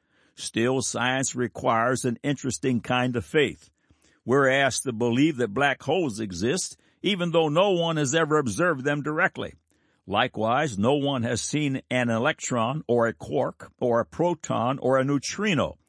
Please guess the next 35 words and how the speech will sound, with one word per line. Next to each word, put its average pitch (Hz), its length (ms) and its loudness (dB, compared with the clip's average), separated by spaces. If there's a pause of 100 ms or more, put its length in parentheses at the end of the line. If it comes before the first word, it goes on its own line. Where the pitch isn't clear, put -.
(380)
We 117 140 2
assume 160 520 0
subatomic 135 840 -2
particles 147 560 -2
exist 123 540 -2 (360)
based 151 360 2
on 131 220 0
heaps 160 400 -4
of 120 140 -2
experimental 143 840 0
evidence, 156 540 -2 (260)
but 143 120 2
we 180 200 0
don't 175 300 2
have 160 340 2
instruments 160 640 -2
sensitive 135 600 -2
enough 135 320 0
to 131 100 -4
allow 151 300 0
us - 160 -6
to 156 100 -4
pick - 300 -2
up 156 140 0
one 202 280 -2
of 107 140 0
them 127 200 0
and 175 120 -4
to 180 80 -4
stare 240 400 -2
at 85 240 -4
it." 76 80 -20 (440)
End 95 200 -4
of 73 160 -4
quote. 85 240 -4